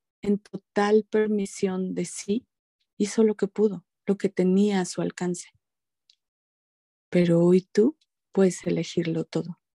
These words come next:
¿Qué no has estado dispuesta a hacer, saber, percibir y recibir que podría cambiar tu realidad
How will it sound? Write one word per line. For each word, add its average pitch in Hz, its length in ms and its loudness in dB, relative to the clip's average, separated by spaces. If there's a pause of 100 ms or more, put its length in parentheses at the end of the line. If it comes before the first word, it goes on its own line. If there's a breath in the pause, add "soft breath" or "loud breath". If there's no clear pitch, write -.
(1160)
¿Qué 240 160 6
no 247 160 8
has 247 160 -4
estado 202 500 -2
dispuesta 180 720 -6
a 165 40 -4
hacer, 185 420 0
saber, 170 520 -2
percibir 175 520 -2
y 175 100 0
recibir 175 640 -2 (720)
que 208 120 0
podría 202 360 4
cambiar 202 460 -2
tu 190 200 -2
realidad 175 680 -6